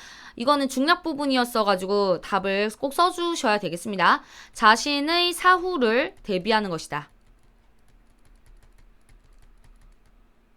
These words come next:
자신의 사후, 죽고 나서, 이게 돌아가시고 나서를 대비하는 것이죠. 문상객의 접대와 자식들의 쉴 곳 마련.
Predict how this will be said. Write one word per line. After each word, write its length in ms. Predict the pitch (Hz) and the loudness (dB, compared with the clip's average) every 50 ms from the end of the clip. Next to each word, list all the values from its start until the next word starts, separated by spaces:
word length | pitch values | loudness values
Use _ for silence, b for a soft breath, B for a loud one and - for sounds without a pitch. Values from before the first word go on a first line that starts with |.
| _ _ _ _ _ _ b b b b b b | _ _ _ _ _ _ b b b b b b
자신의 380 | - 254 262 262 330 311 311 | -2 0 0 0 0 -4 -2
사후, 360 | 302 339 359 370 320 262 202 - | 2 4 4 4 4 2 -4 -6
죽고 220 | - - - 302 | -8 -8 -2 0
나서, 540 | 247 185 185 - 233 202 185 170 156 120 156 | 2 2 2 2 2 2 2 2 0 -2 -4
이게 160 | 165 180 175 | -6 -6 0
돌아가시고 420 | - 247 277 294 269 240 247 233 214 | 4 6 6 8 6 6 2 2 -2
나서를 360 | 170 147 170 214 190 185 180 | -2 -2 0 0 -2 -2 -2
대비하는 480 | 185 185 175 170 208 220 233 247 247 196 | -2 -2 -2 -2 -2 -4 -2 -4 -4 -6
것이죠. 400 | 165 - - - - - - b b b b b b b b b | -6 -8 -10 -12 -14 -14 -14 b b b b b b b b b
문상객의 880 | 190 214 247 269 285 277 311 294 285 277 262 226 196 139 139 - - - _ _ _ _ _ - _ - _ _ - - - _ _ _ - _ _ _ _ _ - - _ - - - - _ _ _ _ b b b b b b - 277 302 320 330 330 330 | -4 -2 0 0 2 2 2 2 2 2 0 0 2 0 0 -2 -8 -16 _ _ _ _ _ -20 _ -20 _ _ -20 -20 -20 _ _ _ -20 _ _ _ _ _ -20 -20 _ -20 -20 -20 -20 _ _ _ _ b b b b b b -4 0 0 2 2 0 0
접대와 960 | - 220 185 - - _ - 240 240 226 202 175 165 175 202 247 285 330 349 - - - - - - - - - - _ _ _ - - - - - - - - - - b b b b b b b | -2 -4 -4 -4 -6 _ -2 0 0 2 2 4 4 4 6 4 4 2 -2 -8 -16 -20 -20 -20 -20 -20 -20 -20 -20 _ _ _ -20 -20 -20 -20 -20 -20 -20 -20 -20 -20 b b b b b b b
자식들의 840 | - - 202 214 - 277 269 - - - 226 226 214 247 277 302 311 | -4 -2 -2 -2 -2 -4 -8 -8 -8 -6 -4 -2 0 2 2 0 0
쉴 220 | 311 - 381 - | -2 -4 -6 -6
곳 120 | - 381 370 | -4 -2 0
마련. 340 | 311 233 185 160 143 - | 0 0 0 0 -2 -6